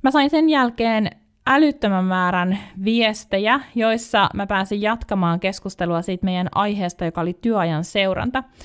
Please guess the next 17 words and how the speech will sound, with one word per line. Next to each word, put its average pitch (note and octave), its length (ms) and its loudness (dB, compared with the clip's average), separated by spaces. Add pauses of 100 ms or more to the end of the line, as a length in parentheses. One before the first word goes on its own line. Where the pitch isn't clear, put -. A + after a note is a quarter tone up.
(320)
Eli A3+ 480 2
se F4 160 2
sisältö D#4 580 2 (120)
osui, D4 460 2 (360)
uppos A3+ 640 0
ja F#3 100 0
mä F3+ 100 0
saavutin F3+ 720 0 (100)
myös F3+ 240 -2
mun E3+ 220 0
tavoitteeni. F3+ 840 -4 (580)
Koska F#4+ 320 2
somekanavat B3 760 0
on G#3+ 340 2 (160)
luotu B3+ 440 2
koukuttamaan F3+ 800 2
meidät E3+ 540 0